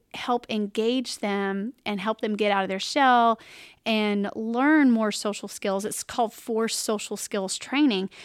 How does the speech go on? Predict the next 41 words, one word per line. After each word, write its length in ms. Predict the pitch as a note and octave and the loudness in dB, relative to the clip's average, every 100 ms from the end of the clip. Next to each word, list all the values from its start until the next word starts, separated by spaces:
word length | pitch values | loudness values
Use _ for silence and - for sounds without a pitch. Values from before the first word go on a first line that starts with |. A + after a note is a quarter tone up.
| - | -8
That 140 | - C#4+ | -2 -2
could 120 | D#4 | 0
be 120 | C4 | 0
very 500 | G3+ - - A#3 B3+ | -2 -4 -6 -4 -4
helpful 540 | A#3+ - G#4 - F#3+ - _ _ _ | -2 -2 -2 -2 -8 -8 _ _ _
for 180 | - G#3 | -8 -4
somebody. 640 | - F#3+ E3+ G2 - G#3+ - _ - | -2 -2 -2 -8 -12 -16 -18 _ -16
So 320 | F3+ C#4+ C4 A#3 - - | 2 6 6 4 -4 0
not 300 | B3+ D4+ G4+ A#4+ | 8 8 8 8
only 280 | F#4 D#4 C4 | 8 8 8
all 220 | A#3 B3+ | 6 6
of 100 | A#3+ | 4
those 200 | A3 G#3 | 2 2
wonderful 380 | G#3 G#3 G#3 G3+ | 0 -2 -2 -6
skills 420 | - G3+ G3 F#3 | -4 -2 0 0
that 160 | F#3+ F#3 | -4 -4
you 160 | G3+ | -6
would 140 | F#3 F#3+ | -6 -4
gain, 460 | F3+ F#3 F#3 F#3+ - | -2 0 -2 -4 -6
uh, 140 | F#3+ F3+ | -6 -6
distress, 520 | G3 - A3 - - _ | -6 -6 -6 -6 -10 _
distress 440 | G#3+ - G3 F#3 | -6 -4 -4 -6
tolerance, 600 | - - G3+ F#3+ F#3+ F#3 | -6 -4 -2 -2 -4 -6
learning 200 | G#3+ G3 | -4 -4
how 140 | G3+ F#3+ | -2 -2
to 80 | |
work 200 | F#3 F3+ | -2 -6
with 80 | F#3 | -8
different 240 | F#3+ F3 E3 | -10 -10 -10
personalities, 640 | F3+ - F#3 A#3 G#3 F#3+ | -10 -4 -2 -2 -2 -4
but 200 | - A3 | -6 -8
you 60 | - | -4
also 240 | - D4 F#4+ | -2 0 -2
have 160 | - | -4
to 80 | - | -8
consider 560 | A3 G3+ - G3+ G3 F#3+ - - - _ | -6 -4 -4 -2 -2 -4 -10 -20 -20 _
the 80 | B3 | -2
resume 680 | A#3 A3+ B3 C#4 C#4 A#3+ G3+ | 0 -2 0 4 4 4 0
factor, 760 | - F#3+ G3 - - - - - - - - - | -4 -8 -8 -10 -10 -12 -12 -18 -20 -20 -20 -12
career 640 | - B3+ A#3 A#3+ C4+ D4 | -6 -4 -4 -2 0 2
building. 840 | B3 G#3+ G3 F#3 G3 F3+ E3+ F#3+ | 0 -2 -2 -4 -6 -6 -8 -10